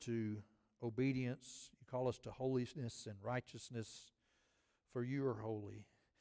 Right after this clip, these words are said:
And Father, you want what is best for us. As any earthly father, we, we try to teach our children what is right,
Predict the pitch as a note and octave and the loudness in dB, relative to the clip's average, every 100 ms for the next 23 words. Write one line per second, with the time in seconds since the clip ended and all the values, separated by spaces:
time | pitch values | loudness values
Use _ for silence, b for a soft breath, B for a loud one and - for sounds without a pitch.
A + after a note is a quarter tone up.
0 | _ _ B2 F#3 F3+ E3+ D#3+ F3 E3+ D3+ | _ _ -2 4 4 4 6 4 8 8
1 | C3 A#2 D3+ D3+ - - - F3+ E3 B2+ | 8 8 8 8 4 -4 6 10 12 10
2 | G#2 - - - - - _ _ _ _ | 8 2 -6 -8 -12 -16 _ _ _ _
3 | _ _ _ - D3 G#3 A3 F3+ - F#3 | _ _ _ 2 2 4 4 4 10 10
4 | E3+ D#3 C3+ - E3+ E3+ C3 A#2+ B2+ C3 | 10 6 4 6 8 10 10 6 4 2
5 | b b b D#3+ - G3 F#3+ F3 D3+ C#3 | b b b 2 6 8 8 8 4 2
6 | - C#3+ G3 F3 D#3 C#3 B2+ - F3+ F3 | -4 -2 0 0 2 2 2 6 8 10
7 | C#3 A#2+ G#2 - _ _ - E3 D3 D#3+ | 6 0 -2 -14 _ _ 2 4 4 4
8 | D#3 D#3 C#3 - - | 2 4 2 -4 -18